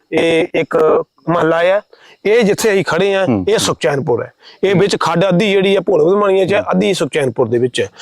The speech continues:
Speaker 1: ਤੇ ਇੱਥੇ ਪਿੰਡ ਦੇ ਜਿਹੜੇ ਆ, ਇਸ ਮੁਹੱਲੇ ਦੇ ਹੀ
Speaker 2: ਹੂੰ।
Speaker 1: ਕੈਪਟਨ ਰਜੇਸ਼ ਕੁਮਾਰ ਹੈ, ਜਿਹੜੇ ਕਿ ਇਸ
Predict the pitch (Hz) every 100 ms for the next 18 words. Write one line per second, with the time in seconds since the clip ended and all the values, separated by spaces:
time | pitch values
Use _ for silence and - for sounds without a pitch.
0 | - - - 208 220 214 202 - 240 -
1 | 190 175 190 190 196 196 208 190 196 156
2 | 220 226 185 147 - - 101 190 175 190
3 | 185 151 165 180 165 165 175 175 180 170
4 | 185 175 160